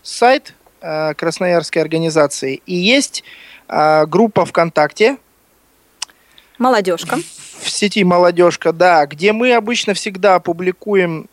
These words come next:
Speaker 1: м, грядущие события, анонсы, и, соответственно, там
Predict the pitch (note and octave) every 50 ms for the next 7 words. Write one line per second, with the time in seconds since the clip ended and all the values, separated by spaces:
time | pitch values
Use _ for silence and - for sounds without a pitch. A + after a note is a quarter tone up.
0 | _ _ - - E3+ E3+ E3+ E3 D3+ _ - F3 D#3+ F3+ F#3+ G3 F3 G3 F3+ D#3+
1 | - F3+ D#3 - F3 E3+ E3+ A3 C4+ C#4+ - - G3+ F3+ F3+ F#3 A3 C4+ D4+ D4
2 | C4+ - - A#3+ A3 G3+ - _ _ _ - - - - - - - _ _ -
3 | A3+ C#4 C#4+ - A#3+ A3+ G3 A#3+ B3 B3 G#3+ - A3 G#3 G3+ G3 F#3+ F3+ F3 -
4 | A3 A3+ B3 A#3 G3+ F3